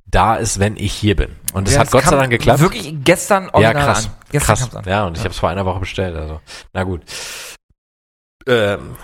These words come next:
Speaker 1: jedenfalls hat's geklappt. Besser als mit der P S fünf, das tut mir auch sehr leid.
Speaker 2: Ja, macht ja nix. Das hätten wir heute schön unboxen können.
Speaker 1: Das wär super gewesen.
Speaker 2: Aber
Speaker 1: Aber das können wir auch,
Speaker 2: ja.
Speaker 1: ähm, das können wir dann, äh, über Fernwartung machen. <laughs>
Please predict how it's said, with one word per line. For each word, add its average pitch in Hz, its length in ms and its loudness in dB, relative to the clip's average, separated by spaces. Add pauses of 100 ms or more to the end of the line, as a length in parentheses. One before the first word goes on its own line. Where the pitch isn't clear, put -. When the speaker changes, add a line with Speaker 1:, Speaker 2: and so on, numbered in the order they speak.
Speaker 1:
jedenfalls 117 240 4
hat's 117 160 2
geklappt. 107 540 0
Besser 107 240 4
als 107 180 0
mit 110 160 0
der 107 60 4
P 98 160 0
S 90 100 -2
fünf, 151 260 0
das - 120 -2
tut - 160 -4
mir 98 100 2
auch 90 60 0
sehr 95 120 0
leid. 87 260 -4 (400)
Speaker 2:
Ja, 151 80 0
macht 151 160 0
ja 151 60 -6
nix. 113 220 -6 (500)
Das 143 160 4
hätten 196 140 2
wir 202 60 4
heute 196 140 0
schön 190 200 0
unboxen 156 460 0
können. 127 160 2
Speaker 1:
Das 113 220 2
wär 120 160 6
super 107 220 2
gewesen. 95 240 2
Speaker 2:
Aber 120 140 2
Speaker 1:
Aber 127 140 6
das 127 180 0
können 147 160 2
wir 135 80 6
auch, 101 200 0
Speaker 2:
ja. 110 260 2
Speaker 1:
ähm, 101 180 -8 (800)
das - 140 2
können 117 140 4
wir 120 60 6
dann, 95 320 -2
äh, 92 140 0
über 92 160 0
Fernwartung 78 680 0
machen. - 460 -2
<laughs> - 160 -4